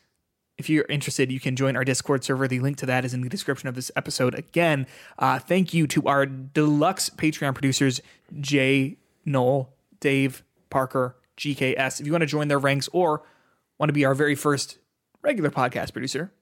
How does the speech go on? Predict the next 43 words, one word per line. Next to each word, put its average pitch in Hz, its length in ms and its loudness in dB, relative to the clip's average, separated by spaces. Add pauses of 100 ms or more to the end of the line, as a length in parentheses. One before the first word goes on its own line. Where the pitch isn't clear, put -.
(160)
for 135 100 -4
one 147 160 2
dollar 110 160 2
a - 20 -6
month, 120 280 -8 (360)
you 175 120 2
can 147 240 2
head 131 180 0
on 135 100 2
over 131 160 2
to 131 80 -4
patreon - 340 -4
dot - 120 -4
com 127 300 0 (160)
slash 127 260 -4
hitboxpod 113 540 -2
and 120 260 -4
support 131 480 -2
us 147 160 -4
there. 135 280 0 (200)
If - 100 -14
not, 208 300 -2
follow 143 140 2
us 143 100 -2
on 139 80 -2
Twitter 143 300 0
at 139 120 -2
hitboxpod 135 600 0 (280)
or 233 420 0 (520)
rate 196 160 2
this 185 180 -2
episode 160 380 0
in 151 80 -4
your 139 140 0
podcast 131 420 0
player 127 220 0
of 127 100 -4
choice. - 260 -2
Justin, 165 300 0
am 156 160 -2
I 156 160 2 (160)
forgetting 147 460 0
anything? - 320 -6